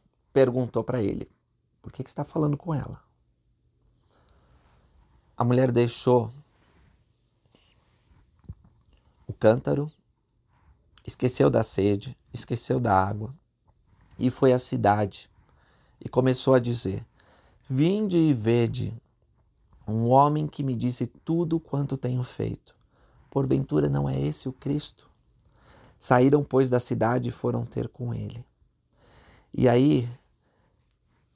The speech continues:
os discípulos chegando com a comida, né, porque eles tinham saído pra comprar comida, chega aí, ó, trouxemos aí o McDonald's pra você comer. E aí, Jesus, não, eu tô, eu, eu tenho uma comida.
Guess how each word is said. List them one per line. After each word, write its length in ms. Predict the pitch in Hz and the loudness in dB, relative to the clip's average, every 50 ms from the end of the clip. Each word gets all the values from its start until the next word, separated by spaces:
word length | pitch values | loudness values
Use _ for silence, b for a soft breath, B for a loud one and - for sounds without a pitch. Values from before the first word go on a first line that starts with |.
| _ _ _ _ _ _ _ - | _ _ _ _ _ _ _ 0
os 100 | 117 98 | 0 2
discípulos 480 | 90 110 - - 117 - - 110 104 | 2 2 4 4 2 2 2 0 2
chegando 380 | - 110 107 104 104 101 98 95 | 2 2 2 4 2 0 0 -2
com 100 | - 101 | -4 -6
a 20 | |
comida, 400 | - - 104 101 98 120 151 175 | -6 -4 -4 -2 0 0 0 0
né, 120 | 131 104 101 | 0 0 -2
porque 200 | - - - 101 | -4 -6 -8 -8
eles 140 | 90 - - | -8 -8 -6
tinham 160 | - 95 95 | -6 -6 -4
saído 420 | - - 101 92 98 101 98 98 | 2 2 2 4 4 0 -2 -4
pra 220 | - - 104 120 - | -2 2 2 2 2
comprar 320 | - 107 98 98 - - | 2 -6 -6 -6 -6 -6
comida, 420 | - - 92 92 95 127 127 - | -8 -10 -8 -6 -6 -4 -4 -4
chega 280 | 117 - - 104 110 127 | -4 -4 -4 -4 -2 0
aí, 160 | 143 147 160 | 0 2 2
ó, 100 | - 107 | 2 0
trouxemos 540 | 98 - - 123 123 - 127 131 131 123 120 | 0 -2 -8 -8 -6 -4 -4 -4 -2 -2 -2
aí 180 | 117 120 123 117 | -2 -2 -2 -2
o 140 | 104 98 | -4 -6
McDonald's 640 | - 87 98 107 - 113 104 110 117 117 113 - - | -6 -6 -8 -8 -8 -4 -2 -2 -2 -2 -6 -8 -10
pra 120 | - - - | -14 -14 -10
você 140 | - 104 | -10 -10
comer. 340 | - - 92 104 117 123 123 B B B B B B B B - | -8 -6 -6 -4 -4 -4 -6 B B B B B B B B -4
E 80 | - 104 | 0 2
aí, 360 | 110 110 110 110 110 - - _ _ _ _ | 4 4 4 2 0 -2 -6 _ _ _ _
Jesus, 340 | - 107 110 107 110 110 104 | -4 -4 -2 -2 -2 -2 -2
não, 380 | 104 110 123 143 151 160 156 - - _ _ _ _ _ _ _ _ _ _ _ _ b b b b b b b b b | -2 -2 0 -2 -2 -4 -8 -12 -18 _ _ _ _ _ _ _ _ _ _ _ _ b b b b b b b b b
eu 200 | - - 117 131 | 0 2 2 2
tô, 580 | 131 - - 147 151 165 160 160 147 - - - - _ | 2 2 2 4 4 6 6 4 4 2 0 -6 -6 _
eu, 280 | - 120 135 143 - - | 2 4 4 4 4 4
eu 120 | 135 151 | 4 4
tenho 240 | - - 165 175 185 | 4 2 0 0 0
uma 160 | 175 160 151 | -2 -2 -4
comida. 560 | - - 127 117 104 92 85 90 - 58 - | -2 -4 -2 -2 -2 -2 -2 -4 -6 -10 -10